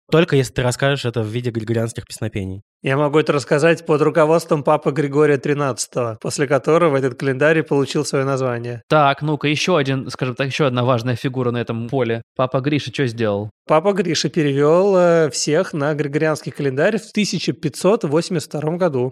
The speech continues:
Speaker 1: Ну, не всех.
Speaker 2: Ну,
Speaker 1: Он перевёл,
Speaker 2: практически
Speaker 1: как бы,
Speaker 2: всех.
Speaker 1: тех, кто ему, да,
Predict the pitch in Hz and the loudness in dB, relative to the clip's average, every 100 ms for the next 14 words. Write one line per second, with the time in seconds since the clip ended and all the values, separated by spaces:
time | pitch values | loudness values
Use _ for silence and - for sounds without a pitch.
0 | - 123 143 - 107 90 - _ _ - | -2 0 0 0 -2 -2 -10 _ _ -6
1 | 185 185 180 113 113 110 104 135 101 101 | -2 0 2 2 4 2 0 -4 -2 -4
2 | - 110 - 104 104 101 98 95 90 95 | -4 -6 0 0 2 2 0 -2 -4 -8